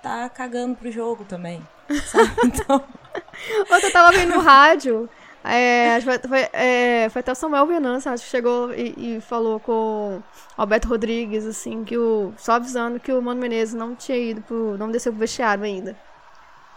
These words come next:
Speaker 2: Porque tem, não, tem um momento, assim, tipo, de, mas, gente, sério, cuide, cuidem mesmo do seu intestino, não segurem. É igual xixi, faz mal segurar, vá mesmo.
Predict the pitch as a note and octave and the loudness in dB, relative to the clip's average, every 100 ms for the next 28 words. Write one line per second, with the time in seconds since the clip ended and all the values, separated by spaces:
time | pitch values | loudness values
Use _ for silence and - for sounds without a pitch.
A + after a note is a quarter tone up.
0 | - - A#3 B3 C4+ D4+ D#4+ C#4+ C4 C4+ | -12 -4 0 2 4 4 4 2 4 4
1 | D4 G#4 F4+ C#4 D4+ C#4 A#3+ B3 A3+ G#3+ | 2 0 0 0 0 0 0 -4 -6 -8
2 | - A3+ G#3 G#3+ G#3+ G#3 F#3+ G3 - - | -10 -8 -6 -6 -6 -6 -8 -10 -18 -20
3 | - - - - C4 C#4+ D4 D4 C4 C4 | -20 -20 -14 -2 2 2 2 0 -2 -4
4 | - C#4+ B3+ - D4 E4 F4+ - - D4 | 0 0 0 -4 -4 -4 -6 -10 -4 -2
5 | D#4+ D#4+ B3+ B3+ A#3+ A#3+ A#3+ A#3 A3+ - | -2 -2 -2 -2 -4 -4 -4 -4 -4 -6
6 | A#3+ C4 C4 B3+ C4+ C#4 A3 A3 A3+ A3+ | -4 -4 -2 -4 -6 -8 -4 0 0 -2
7 | B3 - - - A3+ G#3+ - C4 - A#3 | -12 -20 -10 -4 0 0 -2 -8 -6 -8
8 | A#3 A3+ A#3 B3 A3+ A3+ G#3+ A3+ G#3+ G#3+ | -6 -6 -4 -2 -2 -2 -6 -2 0 0
9 | A3 A3+ B3+ A3+ G#3 G#3 G#3+ | 0 -2 -2 -4 -4 -6 -10